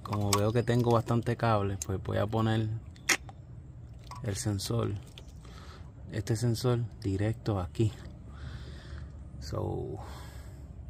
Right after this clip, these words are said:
vamos allá. Bueno, ahora no va a ser porque estoy tarde para el trabajo, pero voy a tener que pegarle de nuevo manga a este motor para que el culan no manche.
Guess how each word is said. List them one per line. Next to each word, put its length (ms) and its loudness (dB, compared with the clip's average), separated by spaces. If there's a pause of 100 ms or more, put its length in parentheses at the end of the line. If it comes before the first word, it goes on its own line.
(1040)
vamos 280 -2
allá. 200 -2 (760)
Bueno, 180 6
ahora 240 6
no 100 6
va 120 8
a 20 0
ser 200 2
porque 180 -2
estoy 160 0
tarde 200 4
para 140 4
el 60 -10
trabajo, 320 6
pero 160 4
voy 120 6
a 40 4
tener 200 4
que 140 2
pegarle 460 2
de 80 4
nuevo 280 6
manga 300 6
a 40 4
este 180 2
motor 400 4 (800)
para 160 4
que 200 0
el 600 -2 (140)
culan 460 6
no 200 6
manche. 440 4